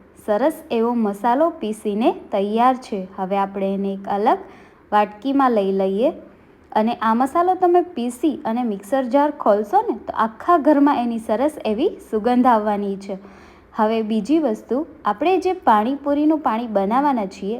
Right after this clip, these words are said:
એના માટે એક વાટકો છે એ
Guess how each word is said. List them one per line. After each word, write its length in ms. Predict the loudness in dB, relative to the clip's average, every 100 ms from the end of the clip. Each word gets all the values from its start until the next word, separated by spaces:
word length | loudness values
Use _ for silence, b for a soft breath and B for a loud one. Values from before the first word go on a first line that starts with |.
| -6
એના 240 | -6 -4 -2
માટે 340 | -2 -4 -8 -8 -2
એક 260 | -2 0
વાટકો 420 | -4 -4 -4 -4 -4 -8 -20 -20 -8
છે 200 | -4 -2
એ 60 | 0